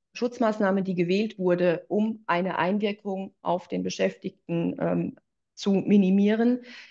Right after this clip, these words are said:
ist die wirksam? Führen die gewählten Maßnahmen zum Ziel? Ist vielleicht der Sonnenschutz außen am Gebäude, ist der vorhanden und funktionstüchtig oder, ähm,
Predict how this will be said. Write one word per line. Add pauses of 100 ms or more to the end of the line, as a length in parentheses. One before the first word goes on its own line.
ist
die
wirksam?
Führen
die
gewählten
Maßnahmen
zum
Ziel? (320)
Ist
vielleicht
der
Sonnenschutz
außen
am
Gebäude, (280)
ist
der
vorhanden
und
funktionstüchtig
oder,
ähm,